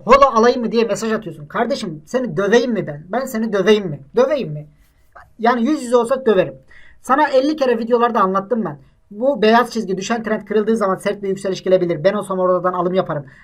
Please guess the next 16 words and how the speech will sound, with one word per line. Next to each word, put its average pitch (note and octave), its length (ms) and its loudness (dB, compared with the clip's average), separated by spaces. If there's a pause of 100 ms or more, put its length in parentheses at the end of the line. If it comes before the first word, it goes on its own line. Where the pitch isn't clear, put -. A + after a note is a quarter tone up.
Aynı G3+ 220 2
sert G3+ 280 -4
yükselişi F#3 500 -4
cılızda F3+ 340 0
gördük, F3 340 0 (180)
düşen E3+ 280 -6
trendi E3 280 -6
kırıldığında E3 540 -4
vesaire F3 380 -4
diye G3 120 -4
anlattık. E3 400 -8 (640)
E A3 100 0
M A#3+ 80 2
A A#3 60 4
ribbon'a A#3 260 0
bakalım. G#3 420 -6